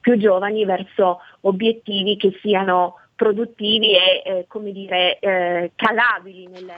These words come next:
nel contesto concreto del territorio. In questo senso oggi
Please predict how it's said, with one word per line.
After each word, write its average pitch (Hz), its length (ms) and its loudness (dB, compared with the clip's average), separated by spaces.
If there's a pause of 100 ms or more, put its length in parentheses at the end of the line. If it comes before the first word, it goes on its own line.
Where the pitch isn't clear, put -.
nel 190 220 -20
contesto 196 640 -20
concreto 185 440 -14
del 180 200 -16
territorio. 185 680 -8 (340)
In 214 120 -2
questo 214 300 2
senso 277 360 0
oggi 208 400 0